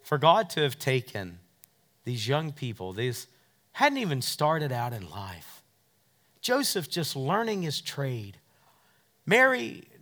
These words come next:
not even, not even married and living together yet. And God chose them.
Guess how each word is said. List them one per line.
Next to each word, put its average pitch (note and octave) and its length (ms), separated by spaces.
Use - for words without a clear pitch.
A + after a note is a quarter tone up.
not A#3 260
even, G#3 500
not C4+ 180
even A3 360
married A#3 380
and G3+ 120
living D3+ 320
together A2+ 440
yet. G#2+ 400
And B2 140
God B2+ 260
chose A#2+ 460
them. F2+ 320